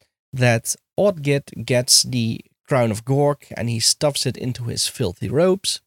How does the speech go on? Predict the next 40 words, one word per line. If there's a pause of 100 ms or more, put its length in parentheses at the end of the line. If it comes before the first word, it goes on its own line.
(520)
and
at
the
end
of
that
turn
the (120)
battle
finishes. (640)
And
if
Odgit
is
slain
or
routed
off
the
table
before
he
finds
the
crown,
the
battle
ends
and
it
is
a
victory
for
the (140)
Empire
player. (640)
Other
than
that,